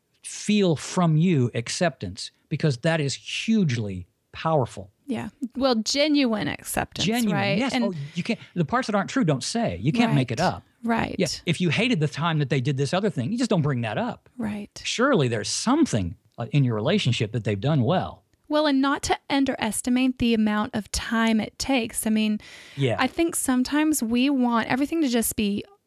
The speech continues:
Speaker 2: fixed and all fine, and i-, it can take years to marinate these new ways of interrelating and forgiving.
Speaker 1: Took Brenda a long time to trust me.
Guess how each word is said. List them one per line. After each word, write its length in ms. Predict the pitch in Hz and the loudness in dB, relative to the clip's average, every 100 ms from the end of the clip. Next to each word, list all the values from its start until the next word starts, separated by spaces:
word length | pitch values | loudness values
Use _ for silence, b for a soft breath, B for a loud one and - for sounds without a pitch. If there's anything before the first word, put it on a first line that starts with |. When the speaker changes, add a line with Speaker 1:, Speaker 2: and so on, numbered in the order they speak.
| _ - | _ -14
Speaker 2:
fixed 580 | - 302 311 - - | -2 -2 0 -4 0
and 120 | 254 233 | 2 2
all 160 | 240 | 2
fine, 640 | 233 - 247 330 208 208 220 B B B B | 0 0 2 2 0 -2 -4 B B B B
and 340 | 269 240 233 - - | 0 2 0 -4 -12
i-, 80 | - | -8
it 280 | - - - | -4 -2 -2
can 140 | 453 508 | -6 -2
take 280 | 294 254 | -2 -2
years 880 | 220 202 226 349 466 - - - - - b b b - | -2 0 0 0 0 -2 -4 -4 -4 -8 b b b -6
to 500 | - 269 247 214 - _ - | 0 2 2 0 -2 _ -2
marinate 720 | 220 233 233 226 214 196 196 - 294 202 | 0 2 2 2 2 2 -2 -6 -6 0
these 300 | 247 214 208 | 0 0 2
new 260 | 226 233 | 2 2
ways 400 | 208 226 220 202 | 2 2 2 0
of 100 | 190 - | -2 0
interrelating 920 | 214 196 190 196 190 196 - - 214 - b b b - | 0 2 0 0 -2 -2 -6 -8 -8 -12 b b b 0
and 160 | 208 | 2
forgiving. 840 | - 196 196 226 190 196 202 208 208 | 2 -2 0 0 0 -4 -4 -8 -4
Speaker 1:
Took 140 | 170 147 | -2 2
Brenda 220 | 165 147 | 4 4
a 20 | |
long 220 | 135 139 | 2 2
time 180 | 143 131 | 2 2
to 60 | 123 | 0
trust 260 | 110 101 | -2 -4
me. 200 | - 92 | -8 -12